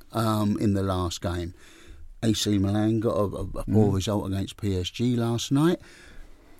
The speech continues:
Speaker 1: And when that group was drawn, with
Speaker 2: Yeah.
Speaker 1: the points we were making earlier about the Manchester United group, when
Speaker 2: Mm.
Speaker 1: that group was drawn, you looked at that and thought,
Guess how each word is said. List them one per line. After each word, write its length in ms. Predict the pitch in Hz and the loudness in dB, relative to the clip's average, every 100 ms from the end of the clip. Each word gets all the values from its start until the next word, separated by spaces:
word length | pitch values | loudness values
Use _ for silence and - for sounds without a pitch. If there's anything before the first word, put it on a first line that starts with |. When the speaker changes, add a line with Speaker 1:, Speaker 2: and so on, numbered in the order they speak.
| - - - - | -20 -20 -14 -2
Speaker 1:
And 320 | 185 208 185 | 4 4 4
when 180 | 170 208 | 6 6
that 220 | 185 208 | 6 2
group 300 | 165 147 117 | 2 2 2
was 120 | 104 92 | 0 -4
drawn, 420 | - 95 135 170 | -4 -2 0 0
with 140 | 98 | 0
Speaker 2:
Yeah. 100 | 151 185 | -2 -2
Speaker 1:
the 80 | |
points 380 | 156 120 110 98 | -6 -2 -2 -2
we 80 | 107 | -2
were 60 | 104 | 0
making 340 | 113 104 110 | 2 2 2
earlier 300 | 117 113 107 | 2 4 2
about 260 | 104 117 95 | 2 0 0
the 60 | |
Manchester 480 | 104 123 117 98 - | 0 0 -2 -6 -6
United 420 | 104 170 170 101 | 0 2 0 -4
group, 300 | 87 101 139 | -2 0 2
when 140 | - 107 | 4 4
Speaker 2:
Mm. 20 | |
Speaker 1:
that 180 | 202 - | 4 0
group 240 | 113 98 | -2 -4
was 140 | - - | -4 -8
drawn, 280 | 107 123 | 0 4
you 120 | 160 143 | 6 6
looked 260 | 151 - | 4 0
at 40 | 127 | -4
that 160 | 98 | -2
and 120 | 110 | -4
thought, 300 | 104 123 117 | -2 0 0